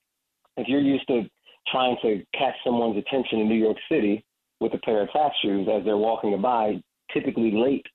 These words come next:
for an appointment already, and if you can get that person to stop and take you in a little bit, then, you know, that's an amazing, you know,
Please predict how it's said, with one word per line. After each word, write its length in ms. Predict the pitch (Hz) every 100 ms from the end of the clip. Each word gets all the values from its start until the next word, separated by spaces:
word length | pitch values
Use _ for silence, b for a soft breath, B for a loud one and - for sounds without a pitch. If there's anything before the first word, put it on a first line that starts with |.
| _
for 140 | 127 117
an 80 |
appointment 400 | 107 - 160 110 104
already, 440 | 101 107 101 98
and 80 | 101
if 80 | -
you 100 | 139
can 140 | 127
get 180 | 123 127
that 200 | 127 113
person 380 | - 127 - 104 -
to 80 | -
stop 360 | - 156 120 - _ _ _ _
and 140 | 107 107
take 140 | 127 117
you 200 | 120 110
in 100 | 139 - _ -
a 40 |
little 180 | 110 104
bit, 280 | 110 104 101
then, 340 | 107 101 98 92 _ _ _ -
you 80 | 113
know, 100 | 107
that's 180 | 123 -
an 80 | 104
amazing, 640 | 110 117 107 107 104 101
you 140 | 113 104
know, 220 | 101